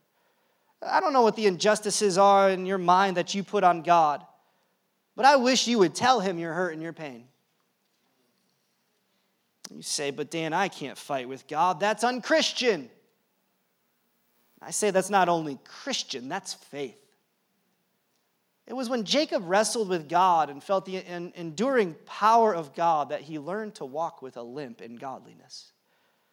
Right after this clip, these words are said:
Have you ever read the Psalms? Literally half of the Psalms are a fight with God.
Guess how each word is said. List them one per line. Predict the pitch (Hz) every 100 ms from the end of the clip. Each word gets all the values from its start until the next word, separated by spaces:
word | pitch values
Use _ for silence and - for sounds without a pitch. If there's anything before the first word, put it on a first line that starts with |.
| _ _ _ _ _ _ _ _ _ _ _ _ _ _ -
Have | 202
you |
ever | 262 233
read | 226
the | 190
Psalms? | 160 180 165 110 107 - - - _ _ _ _ _ _ _ _ _ _ _ _ _
Literally | - 226 233 202 185
half | 170 254 381 262
of | 214
the | 208
Psalms | - 247 220 175 156
are | 143 165
a | 151
fight | - - - 240 165 -
with | 151 214 -
God. | 165 151 127 101